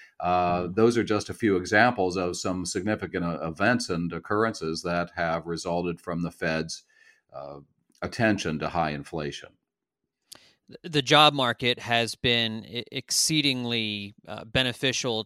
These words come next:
Speaker 2: to job seekers. Uh, they, there, there are more workers out there than job openings available. Unemployment, the rate has been at historic lows for, for some time now. Uh, undoubtedly, in a recession, and,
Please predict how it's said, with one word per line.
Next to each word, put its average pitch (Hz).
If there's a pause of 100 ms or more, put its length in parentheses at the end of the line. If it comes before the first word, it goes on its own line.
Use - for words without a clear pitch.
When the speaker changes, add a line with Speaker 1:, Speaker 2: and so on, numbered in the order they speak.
Speaker 2:
to 117
job 110
seekers. 110
Uh, 117
they, 113
there, 110 (160)
there 123
are 107
more 135
workers 123
out 117
there 110
than 107
job 110
openings 107
available. 117
Unemployment, 113 (360)
the 107
rate 123
has 120
been 110
at 107
historic 110
lows 110
for, 107
for 104
some 110
time 123
now. 113 (360)
Uh, 107 (180)
undoubtedly, 131
in 127
a 127
recession, 131
and, 127